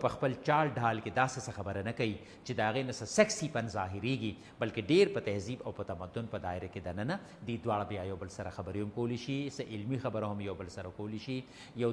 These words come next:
دوکاندار او یو زنانه هم یو بل سره خبرې ترې کولی شي، په ټلیفون باندې هم خبرې کېدی شي، په دې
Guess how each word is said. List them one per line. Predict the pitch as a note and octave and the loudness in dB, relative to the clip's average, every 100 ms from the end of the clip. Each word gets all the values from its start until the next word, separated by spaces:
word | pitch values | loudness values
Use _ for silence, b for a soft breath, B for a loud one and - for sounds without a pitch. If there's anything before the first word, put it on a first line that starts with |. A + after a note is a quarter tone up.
| A2+ | 2
دوکاندار | G#2+ G2+ G2+ A#2 C#3+ C#3+ | -2 -2 4 6 6 4
او | A#2+ | 0
یو | G#2 G2 | 0 -2
زنانه | G2 F#2 G#2 A#2 A#2 | -2 -2 -2 -2 0
هم | D#3+ G3+ | 0 2
یو | D3+ | 2
بل | A2+ F#2+ | 0 -2
سره | G#2+ | -4
خبرې | G#2 G2+ G2 F#2+ | -2 -2 -2 -4
ترې | G2 F#2 | -6 -8
کولی | F#2+ F#2 F2+ - | -8 -8 -8 -4
شي، | G2+ B B - | -6 B B -8
په | G#2+ | -2
ټلیفون | G2+ G2+ C#3+ F3+ C#3+ | -2 0 0 4 4
باندې | A2+ | 4
هم | A2+ G#2+ | 0 -2
خبرې | G#2 F#2+ F#2+ G2+ | -4 -4 -6 -6
کېدی | F#2+ G2+ | -6 -4
شي، | B2+ | -6
په | G#2+ | -6
دې | G2+ | -8